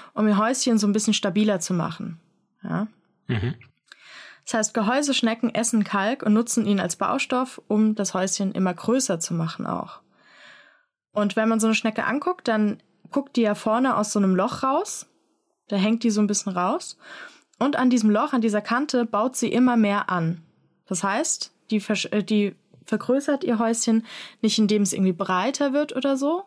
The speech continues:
Speaker 1: sondern sie baut vorne an und so kriegt es immer mehr Windungen und dadurch wird es dann immer größer.
Speaker 2: Mhm.
Speaker 1: Und natürlich wächst der Schneckenkörper mit. Und, Lorenz, weißt du, womit eine Schnecke isst? Also hat die Zähne, so wie wir, oder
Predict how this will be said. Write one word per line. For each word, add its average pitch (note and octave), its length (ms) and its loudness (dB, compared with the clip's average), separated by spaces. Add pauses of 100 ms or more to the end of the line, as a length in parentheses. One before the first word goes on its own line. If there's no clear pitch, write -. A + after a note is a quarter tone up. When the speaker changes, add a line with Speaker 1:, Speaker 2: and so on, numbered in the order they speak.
Speaker 1:
sondern G#3+ 320 0
sie G3 100 0
baut G3+ 260 -2
vorne G3+ 320 -2
an A#3+ 240 0
und A3 80 2
so A3 160 0
kriegt - 260 -6
es G#3+ 80 -6
immer A#3 300 4
mehr G3+ 260 2
Windungen E3+ 640 2 (100)
und F#3 140 0
dadurch F#3+ 320 -2
wird F3 120 -8
es E3 120 -4
dann - 160 -6
immer F#3 180 -2
größer. - 440 -8 (340)
Speaker 2:
Mhm. A2+ 60 -2 (280)
Speaker 1:
Und G#3 100 2
natürlich A#3 540 0
wächst G3 380 -4
der G#3 80 0
Schneckenkörper F#3 640 -4
mit. F#3 280 -6 (1800)
Und, B3+ 460 2 (640)
Lorenz, A3+ 320 2
weißt A#3+ 300 0
du, C4+ 300 2 (200)
womit B3+ 680 2 (260)
eine G#3 240 0
Schnecke A3 320 0
isst? - 480 -4 (360)
Also F3+ 180 0
hat F#3+ 140 0
die F#3+ 100 -2
Zähne, A#3 400 2
so G#3 140 -2
wie F#3 180 2
wir, A#3+ 580 4
oder F3+ 400 0